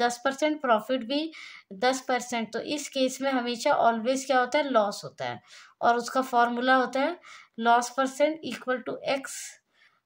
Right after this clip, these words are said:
स्क्वायर upon में हंड्रेड। जब भी कोई आर्टिकल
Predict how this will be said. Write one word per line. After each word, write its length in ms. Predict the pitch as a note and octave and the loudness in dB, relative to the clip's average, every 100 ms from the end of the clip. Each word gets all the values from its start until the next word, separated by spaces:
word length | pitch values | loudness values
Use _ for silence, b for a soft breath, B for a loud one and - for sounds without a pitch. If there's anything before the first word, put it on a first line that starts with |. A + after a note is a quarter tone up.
| - | -14
स्क्वायर 520 | - A#3+ A#3+ D4 - | -8 0 2 2 0
upon 400 | A#3 A3+ A3+ A#3 A#3+ | -4 0 0 0 0
में 240 | D#4 - - | -2 -2 -6
हंड्रेड। 480 | A#3 F#3 C#3+ D#2+ - _ _ _ _ _ _ _ _ _ G#3 | -6 -6 -10 -12 -20 _ _ _ _ _ _ _ _ _ -4
जब 220 | B3 A3 | -4 -2
भी 180 | C4+ D#4+ | -2 0
कोई 260 | E4 E4 | 2 0
आर्टिकल 680 | - A#3+ A#3+ B3 A3+ F#3 - | 2 2 2 -2 -2 -4 -6